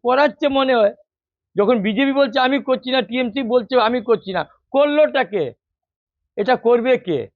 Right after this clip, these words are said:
আপনি বলুন না, এই ইলেকশন মুভমেন্টটা করবেটা কে? আইলে এ-, এটা ব্যানার ফেড়ে, ব্যানার ছিঁড়ে, আর এই প্রেসিডেন্ট করে ভোট যদি পাওয়া যেত, তাহলে আজকে বলুন আমি পুরো টিটাগড় কি পুরো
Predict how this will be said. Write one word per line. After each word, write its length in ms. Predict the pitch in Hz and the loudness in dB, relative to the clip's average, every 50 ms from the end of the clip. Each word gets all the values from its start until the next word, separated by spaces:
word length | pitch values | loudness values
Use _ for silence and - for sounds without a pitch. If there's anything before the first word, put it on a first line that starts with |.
| _ _ _ _ - | _ _ _ _ -10
আপনি 260 | - 165 - 208 220 | -10 -10 -8 -8 -6
বলুন 300 | 190 190 220 233 240 240 | -4 -2 -2 0 0 0
না, 140 | 226 226 208 | 0 2 2
এই 120 | 208 208 | 2 2
ইলেকশন 340 | 202 202 202 202 - 220 220 | 2 0 -2 -2 -4 -8 -6
মুভমেন্টটা 440 | 214 214 220 214 220 226 220 202 226 | -6 -6 -6 -6 -6 -8 -6 -6 -6
করবেটা 500 | - - 202 208 190 196 190 165 175 135 | -6 -6 -6 -6 -4 -6 -6 -6 -8 -10
কে? 180 | 113 - 120 104 - _ _ _ _ _ _ _ _ _ _ _ _ _ _ | -10 -10 -16 -18 -20 _ _ _ _ _ _ _ _ _ _ _ _ _ _
আইলে 300 | - - 180 165 139 147 147 151 | -2 -2 0 0 0 0 0 0
এ-, 240 | 139 123 120 113 - | 0 -2 -4 -6 -2
এটা 320 | 151 165 175 175 240 240 247 233 226 226 233 - - _ _ _ - 135 | 0 0 0 2 2 2 4 4 4 2 2 0 -4 _ _ _ -20 -16
ব্যানার 440 | 127 113 175 190 190 202 220 226 202 | -8 -2 -2 -2 0 0 -2 -4 -4
ফেড়ে, 500 | - - 190 202 196 185 151 123 110 113 123 | -4 -2 -2 0 0 0 -2 -2 -6 -8 -8
ব্যানার 280 | 143 160 170 190 208 202 - | -6 -4 -2 0 -2 -2 -4
ছিঁড়ে, 420 | - - 208 226 214 190 147 113 87 - _ _ _ _ _ _ _ _ - | -8 -6 -4 0 2 2 2 0 -2 -10 _ _ _ _ _ _ _ _ -4
আর 100 | 143 156 | -2 0
এই 160 | 170 180 170 | 0 0 -2
প্রেসিডেন্ট 460 | - 143 147 160 165 165 180 175 170 | -2 -4 -8 -8 -6 -6 -8 -10 -6
করে 180 | 190 185 175 160 | -4 -4 -4 -4
ভোট 320 | 127 107 104 135 170 208 190 | -6 -6 -2 0 0 0 0
যদি 200 | 175 196 185 190 190 | 0 0 0 -2 -4
পাওয়া 300 | - - 156 170 180 180 | -4 -2 0 2 2 2
যেত, 260 | 170 165 151 - - 214 254 262 _ _ _ _ _ - | 0 -2 -2 0 0 -2 -2 -2 _ _ _ _ _ -2
তাহলে 200 | 165 165 170 170 | -2 0 2 0
আজকে 240 | 175 170 - 208 196 | 0 -2 -2 -4 -4
বলুন 300 | 175 196 208 214 196 185 | -4 -2 -4 -4 -4 -4
আমি 160 | 175 180 175 | -6 -6 -8
পুরো 300 | 143 _ 202 220 240 240 | -10 _ -8 -4 -4 -4
টিটাগড় 580 | 170 - 214 190 202 220 220 202 208 214 202 | -4 -6 -8 -4 0 0 0 2 0 0 -2
কি 160 | - - 202 180 | -2 -4 -6 -6
পুরো 300 | - 208 208 226 214 | -4 -2 0 0 0